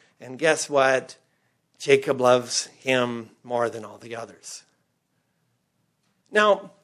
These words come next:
Jacob should have known that that was a really bad idea. But you can, in your life, say,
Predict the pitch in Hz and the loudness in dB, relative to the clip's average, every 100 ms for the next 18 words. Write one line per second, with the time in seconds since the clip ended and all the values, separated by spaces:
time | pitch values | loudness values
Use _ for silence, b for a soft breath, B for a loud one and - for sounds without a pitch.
0 | _ _ _ _ - 240 269 359 294 - | _ _ _ _ 2 4 6 4 -4 -2
1 | 294 285 233 233 240 247 247 220 - 233 | 0 2 2 4 6 8 6 4 2 0
2 | 339 277 262 247 240 196 214 233 185 190 | 0 -2 -6 -8 -4 4 4 4 0 -4
3 | 214 214 180 220 208 - _ _ _ _ | -2 -4 -6 -6 -8 -8 _ _ _ _
4 | _ _ _ _ _ _ _ _ _ 220 | _ _ _ _ _ _ _ _ _ 8
5 | 208 226 302 311 277 262 247 214 214 226 | 8 6 4 4 0 0 0 2 2 4
6 | 233 220 202 190 180 175 - 196 185 175 | 6 8 8 8 4 2 0 4 4 6
7 | 175 170 | 2 -2